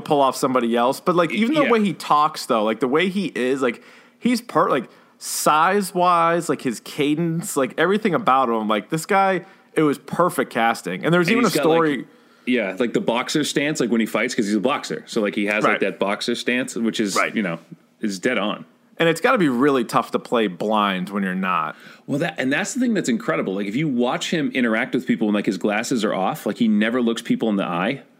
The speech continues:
Speaker 1: No, it's gotta
Speaker 2: Which,
Speaker 1: be
Speaker 2: uh,
Speaker 1: really
Speaker 2: it's,
Speaker 1: tough.
Speaker 2: it's really hard to do. I mean, like, when so
Speaker 1: Yeah.
Speaker 2: you're taught,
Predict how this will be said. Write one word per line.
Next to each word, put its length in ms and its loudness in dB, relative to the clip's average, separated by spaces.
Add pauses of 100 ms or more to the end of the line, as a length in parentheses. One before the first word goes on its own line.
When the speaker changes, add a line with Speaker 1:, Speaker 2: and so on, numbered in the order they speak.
(100)
Speaker 1:
No, 400 2
it's 160 0
gotta 200 4
Speaker 2:
Which, 80 2
Speaker 1:
be 20 0
Speaker 2:
uh, 60 0
Speaker 1:
really 220 2
Speaker 2:
it's, 100 -4
Speaker 1:
tough. 180 2
Speaker 2:
it's 160 -4
really 160 0
hard 180 0
to 60 -2
do. 180 0
I 80 0
mean, 200 0
like, 380 -2
when 160 0
so 140 -2
Speaker 1:
Yeah. 140 0
Speaker 2:
you're 220 0
taught, 380 -4